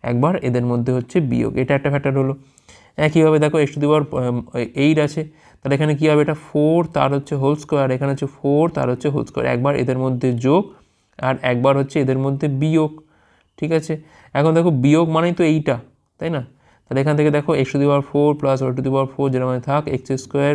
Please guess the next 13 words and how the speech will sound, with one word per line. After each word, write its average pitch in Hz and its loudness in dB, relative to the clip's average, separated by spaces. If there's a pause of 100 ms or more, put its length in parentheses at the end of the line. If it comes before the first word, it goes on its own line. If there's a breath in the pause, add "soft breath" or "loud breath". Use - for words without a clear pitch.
প্লাস 123 -2 (100)
ওয়াই 120 0 (140)
স্কোয়ার, 147 -2 (720 loud breath)
x - -12 (160)
plus 127 -2 (360)
y, 170 2 (500 soft breath)
আর 120 0
হচ্ছে 123 -4
এখান 127 -2
থেকে 151 -2 (300)
x - -6 (200)
minus 120 -4 (160)
y, 95 -10